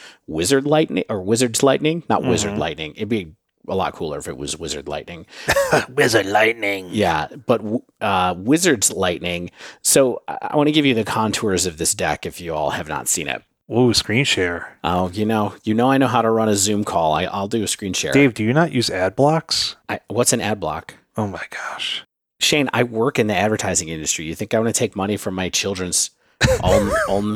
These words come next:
Speaker 2: Their
Speaker 1: mouths?
Speaker 2: gaping maws.
Speaker 1: Yeah.
Speaker 2: <laughs> Feed
Speaker 1: En-,
Speaker 2: me.
Speaker 1: enjoy these ads. All right, so here's what's in this deck. And I'm gonna tell you which, which of these cards are wizards and which ones aren't.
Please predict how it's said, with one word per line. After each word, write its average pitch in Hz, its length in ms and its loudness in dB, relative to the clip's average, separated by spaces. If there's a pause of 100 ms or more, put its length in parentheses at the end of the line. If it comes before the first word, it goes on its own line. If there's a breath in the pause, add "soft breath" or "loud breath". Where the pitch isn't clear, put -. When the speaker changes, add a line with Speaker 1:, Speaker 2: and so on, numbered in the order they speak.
(140)
Speaker 2:
Their - 140 -2
Speaker 1:
mouths? 123 400 4
Speaker 2:
gaping 117 440 2
maws. 117 560 4
Speaker 1:
Yeah. 117 300 2
Speaker 2:
<laughs> - 60 -14 (1200 soft breath)
Feed 170 300 0
Speaker 1:
En-, 120 60 4
Speaker 2:
me. 139 300 -2 (240 loud breath)
Speaker 1:
enjoy 120 380 6
these 113 200 2
ads. 90 420 2 (300 loud breath)
All - 60 4
right, 127 120 4
so 135 140 4
here's 196 240 2
what's 196 180 6
in 151 80 4
this 127 140 2
deck. 64 340 -2 (260)
And 131 80 4
I'm 151 80 2
gonna 170 160 4
tell 147 240 4
you 101 260 4
which, 98 520 0
which 117 220 2
of 101 80 -2
these 104 160 2
cards 104 300 2
are 92 60 0
wizards 85 440 -2
and 80 120 -6
which 78 160 -2
ones 71 220 -4
aren't. 64 320 -6